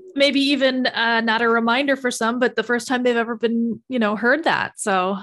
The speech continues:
it's awesome. Well, I appreciate you so much, and I appreciate all of your wisdom and everything that you've shared with us today. So where is the best place for everyone to find you online?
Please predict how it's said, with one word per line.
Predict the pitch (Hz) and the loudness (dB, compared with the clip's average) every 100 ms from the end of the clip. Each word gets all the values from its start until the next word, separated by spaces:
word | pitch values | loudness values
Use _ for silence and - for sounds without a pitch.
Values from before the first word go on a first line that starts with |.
| - | -12
it's | - 208 | -14 -6
awesome. | 202 202 185 151 196 202 _ - | -4 -4 -6 -8 -8 -10 _ -4
Well, | 220 214 | -2 0
I | 233 | 2
appreciate | 262 277 285 269 311 262 | 2 0 -2 -2 0 0
you | 233 233 226 - | 0 0 2 0
so | - - 226 311 | -4 -4 -2 0
much, | 254 180 202 - | 0 0 -2 -4
and | - 214 202 | -2 -2 -2
I | |
appreciate | 208 220 226 247 226 | -2 -6 -2 0 0
all | 220 254 | 0 0
of | 277 | 0
your | 294 | 0
wisdom | 254 240 - 233 226 226 | 0 -2 -2 -2 -2 -4
and | 190 196 190 202 - | -2 -2 -2 -4 -8
everything | 214 262 302 302 277 | -6 -2 -2 -2 -4
that | 220 | -4
you've | 220 | -4
shared | - 214 202 | -4 -4 -4
with | 202 190 | -4 -4
us | 180 | -6
today. | - 190 180 180 175 - - _ | -6 -6 -4 -4 -6 -14 -20 _
So | - 208 202 196 - _ _ - | -4 2 2 2 -2 _ _ -6
where | 233 262 311 | 0 2 2
is | 262 269 269 | 0 -2 -2
the | 233 196 _ | -4 -4 _
best | 196 220 - - | -2 -2 -4 -12
place | - 247 185 170 196 - | -4 0 2 0 -4 -10
for | - | -6
everyone | - 208 226 214 | -4 0 2 2
to | 220 | -2
find | 220 180 190 | -2 -2 0
you | 190 185 | 0 0
online? | 180 185 175 180 - 196 | -2 -2 -2 -4 -6 -10